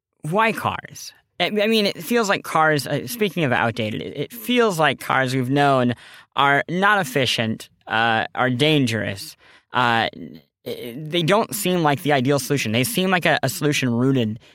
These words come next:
in the nineteenth, like, the end of the nineteenth century. Uh, a-, and yet we're, like, spending so much time and money and effort and thought trying to recalibrate them for now.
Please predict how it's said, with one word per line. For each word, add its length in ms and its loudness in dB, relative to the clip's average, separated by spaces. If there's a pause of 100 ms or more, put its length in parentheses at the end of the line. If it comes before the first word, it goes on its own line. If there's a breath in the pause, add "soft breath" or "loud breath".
(140 soft breath)
in 380 2
the 80 0
nineteenth, 440 -2
like, 180 -6
the 100 -6
end 100 4
of 60 4
the 80 2
nineteenth 400 -2
century. 580 -8 (460 soft breath)
Uh, 420 2 (540)
a-, 240 0
and 120 2
yet 200 2
we're, 140 0
like, 280 0 (180)
spending 360 0
so 480 0
much 480 0
time 400 0
and 100 -2
money 240 0
and 140 -6
effort 240 -6
and 120 -8
thought 460 0 (320 soft breath)
trying 360 2
to 180 -2
recalibrate 960 0
them 220 -4
for 180 -4
now. 480 0